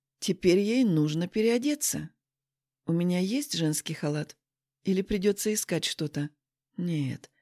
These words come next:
она не могла это подстроить. Не могла же она специально разлить вино, чтобы,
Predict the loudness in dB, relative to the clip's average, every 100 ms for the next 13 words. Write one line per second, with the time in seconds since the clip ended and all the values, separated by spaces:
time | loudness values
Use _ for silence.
0 | _ _ -4 0 0 0 0 0 0 0
1 | -2 -4 -4 -4 -2 -2 -4 -10 _ _
2 | _ _ _ _ 2 4 4 4 2 4
3 | 2 2 0 -2 -2 0 2 2 2 2
4 | 0 0 -2 0 0 -2 -2 0 0